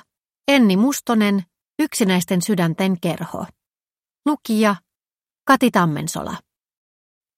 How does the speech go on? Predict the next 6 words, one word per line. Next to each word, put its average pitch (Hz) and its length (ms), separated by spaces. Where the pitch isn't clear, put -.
Leveiden 247 460
hartioiden 214 600
takaa 185 420
näin 175 260
vilahduksen 165 640
merta 165 500